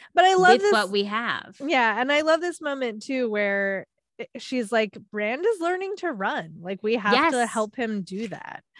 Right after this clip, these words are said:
Speaker 2: Mm-hmm.
Speaker 1: Um, so yeah, I really, I d-, I love that too.
Speaker 2: Ugh, but the end is so good. This is where I, like, I just really, really liked this conversation between the two of them, because Egwene sort of is like, why have you started to do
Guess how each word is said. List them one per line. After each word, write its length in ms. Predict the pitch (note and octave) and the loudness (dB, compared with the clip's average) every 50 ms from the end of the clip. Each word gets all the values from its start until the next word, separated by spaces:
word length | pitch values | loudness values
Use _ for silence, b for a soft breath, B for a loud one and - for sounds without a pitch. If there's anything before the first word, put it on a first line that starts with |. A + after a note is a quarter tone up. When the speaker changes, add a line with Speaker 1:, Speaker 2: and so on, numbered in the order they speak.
| B B B B - | B B B B -10
Speaker 2:
Mm-hmm. 200 | G3+ G#3 G#3 G#3+ | -6 -4 0 0
Speaker 1:
Um, 920 | G#3+ G#3 F#3+ F#3+ G3 G3 F#3 F#3 F3+ F3 F3 E3+ E3+ E3 E3 E3+ F#3+ G3+ - | 0 0 0 -2 -4 -4 -4 -4 -6 -6 -6 -6 -6 -6 -6 -8 -8 -10 -12
so 180 | - - A#3 | -8 -4 -4
yeah, 280 | G3+ G3 F#3 F3 D#3+ D3 | -2 -2 -2 -4 -4 -6
I 100 | G#2+ - | -6 -6
really, 420 | F#3+ F#3+ F#3+ F#3 F#3 F3+ F3 E3+ E3+ | -6 -4 -4 -2 -2 -4 -4 -6 -6
I 120 | - G#3 | -6 -4
d-, 100 | F#3 A3 | -4 -4
I 140 | F3+ G#3+ G#3 | -4 -4 -4
love 200 | G3 G3 F#3+ F3 - | -4 -4 -6 -8 -10
that 180 | - - - | -14 -16 -16
too. 280 | - - - - A3 G#3 _ _ _ _ _ _ _ _ - _ - | -18 -18 -16 -16 -16 -16 _ _ _ _ _ _ _ _ -20 _ -2
Speaker 2:
Ugh, 240 | C#4 C#4+ C4+ G#3 - _ | 0 0 0 -2 -4 _
but 140 | G3 C4+ A3 | -4 -2 -2
the 140 | C#4 C#4+ - - | -2 -6 -2 0
end 200 | C#4 D4 D4+ E4+ | 0 2 2 2
is 160 | E4 - - | 0 -2 0
so 200 | - C4 B3+ B3 | 2 2 2 2
good. 280 | A3 G3+ A#3 G#3+ F3 E3+ | 2 0 -2 -2 -2 -2
This 160 | A#3 A#3 - | -4 -4 -4
is 160 | C#4+ C4+ C4+ | -6 -4 -2
where 140 | C4 C4+ C4+ | -2 0 0
I, 180 | B3+ A#3+ A#3+ A3+ | 0 0 0 -2
like, 300 | G#3 G#3 G3+ G3 F3 - _ _ _ _ _ _ _ - | -2 -4 -4 -6 -6 -10 _ _ _ _ _ _ _ -6
I 100 | C#4+ D#4+ | -4 -2
just 200 | G#4 A#4 F4+ D4 | -2 -2 -2 -2
really, 360 | A3 A3 A#3+ B3+ A#3+ A#3+ A#3 | 0 0 0 2 2 0 -2
really 280 | G#3+ G#3+ G3+ G3 G3 | -2 -2 -4 -4 -4
liked 320 | G3 F#3 F3 F#3 F#3 - - - | -4 -4 -4 -6 -6 -14 -16 -16
this 120 | F3 - | -16 -8
conversation 680 | - F#3+ E3+ F3 E3 E3 - - D#3 D#3+ - F#3 F#3 | -4 -4 -4 -4 -6 -12 -10 -8 -8 -8 -8 -8 -8
between 300 | F#3 G3 F#3+ - G#3+ G3+ G#3 | -8 -8 -8 -8 -8 -8 -8
the 60 | G#3 | -8
two 160 | G#3 - A3 | -6 -6 -6
of 140 | A3 G#3+ G#3 | -6 -6 -6
them, 200 | A#3 A#3+ A#3+ A#3 | -6 -6 -6 -6
because 300 | G#3+ G#3+ - A3+ G#3 G3 | -6 -6 -6 -6 -6 -4
Egwene 480 | G#3+ F#3+ G3 A3 A3 A#3+ B3+ C4+ C4+ C4 - | -6 -6 -4 -4 -2 -2 -2 -2 -4 -6 -6
sort 200 | - A#3+ A3+ A3 | -6 -6 -4 -4
of 160 | G#3+ G3+ G3+ | -6 -6 -6
is 200 | G#3 G3+ F#3 F3+ | -6 -8 -6 -8
like, 440 | F#3+ F#3 F#3 F#3 F3+ F3 E3+ E3+ _ b b b b b b b b _ | -6 -4 -4 -2 -2 -4 -4 -6 _ b b b b b b b b _
why 260 | G3 G3 G3+ A3+ C4+ | 0 2 2 4 4
have 160 | D#4 E4 D#4+ | 2 0 0
you 100 | E4+ F4+ | -2 -2
started 440 | E4+ - - A#3+ A3+ A3+ A3 A#3 A3+ | -2 -4 -4 -4 -4 -2 -4 -6 -8
to 80 | - G3+ | -10 -8
do 180 | F#3+ A3 A3 | -8 -6 -8